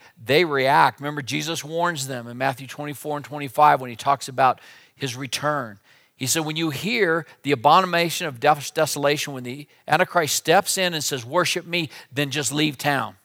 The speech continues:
Get out of town," because he's gonna turn, the Antichrist is gonna turn on God's people and try to destroy them. Well, in the end, he's gonna bring all the armies of the earth down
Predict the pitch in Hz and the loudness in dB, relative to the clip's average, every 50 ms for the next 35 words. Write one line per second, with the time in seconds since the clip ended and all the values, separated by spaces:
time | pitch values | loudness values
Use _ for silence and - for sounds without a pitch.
0 | _ _ _ _ _ _ _ _ _ _ _ _ _ _ _ _ _ _ _ _ | _ _ _ _ _ _ _ _ _ _ _ _ _ _ _ _ _ _ _ _
1 | _ _ - 160 165 156 160 156 156 147 127 - 147 156 151 139 123 131 117 - | _ _ 0 2 4 6 8 8 6 6 4 2 0 0 0 0 -2 -4 -4 -4
2 | 127 117 104 143 156 147 - 165 147 139 - - - 160 170 185 190 175 151 139 | -4 -4 -4 -6 -8 -6 -6 -6 -6 -8 -8 -4 -2 0 0 0 0 -2 -2 -2
3 | 143 143 147 - - 151 143 - - 131 131 123 117 113 - - - 160 180 190 | -2 -4 -2 -2 0 -2 0 -2 -6 -10 -12 -12 -12 -14 -12 -10 -8 -4 -4 -4
4 | 208 202 202 - - 135 127 123 120 117 120 131 127 143 147 139 - - - - | -4 -4 -6 -8 -10 -8 -8 -8 -8 -2 2 4 6 6 4 2 -2 -10 -8 -8
5 | 160 151 - - 120 113 113 110 _ - - - - - 113 117 107 - 127 127 | -8 -8 -10 -10 -12 -12 -12 -14 _ -20 -20 -18 -12 -10 -10 -10 -8 -2 0 2
6 | 135 143 135 127 117 127 - - - - 151 156 151 147 127 113 113 107 104 104 | 2 0 0 -6 -8 -8 -6 -6 -6 -4 -2 -2 0 0 -2 -2 -6 -10 -14 -20
7 | _ _ _ _ _ _ _ _ _ _ _ _ _ _ _ _ _ _ _ _ | _ _ _ _ _ _ _ _ _ _ _ _ _ _ _ _ _ _ _ _
8 | _ _ _ - 147 165 165 165 165 185 214 233 214 190 196 165 147 196 185 175 | _ _ _ -2 0 0 2 2 2 2 2 2 2 0 0 0 -2 -2 0 0
9 | 156 127 - - _ - 160 165 160 160 180 220 226 214 220 208 190 196 208 220 | -2 -2 -6 -10 _ -4 0 4 6 8 8 8 8 6 2 2 4 6 6 4
10 | 208 170 190 175 156 180 170 160 175 196 180 147 123 - - - - _ _ _ | 2 0 -2 -2 -2 -2 2 6 8 8 8 6 4 0 -8 -12 -14 _ _ _
11 | _ _ _ _ _ _ 120 104 135 139 147 165 185 190 208 226 233 240 | _ _ _ _ _ _ -6 -2 2 4 6 6 6 6 4 2 -2 -6